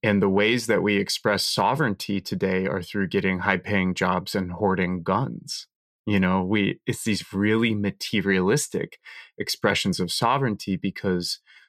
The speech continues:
the, the globalized food chain, supply chain, is something that we feel we can't really change much. And I work every day on thinking about how to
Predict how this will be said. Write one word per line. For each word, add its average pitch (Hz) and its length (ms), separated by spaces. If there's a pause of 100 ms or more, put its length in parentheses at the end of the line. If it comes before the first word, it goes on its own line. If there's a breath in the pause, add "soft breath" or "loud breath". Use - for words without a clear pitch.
(180)
the, 90 440
the 87 500 (540 loud breath)
globalized 101 880
food 165 340
chain, 87 460 (320)
supply - 420
chain, 98 440 (380)
is - 120
something 123 320
that 110 100
we 113 140
feel 95 220
we 95 120
can't - 240
really 107 200
change 165 360
much. - 460 (320)
And 98 480 (1120 loud breath)
I - 160
work 120 300
every 151 280
day 147 540 (120)
on 110 180
thinking 113 420
about 107 300
how 110 220
to 110 480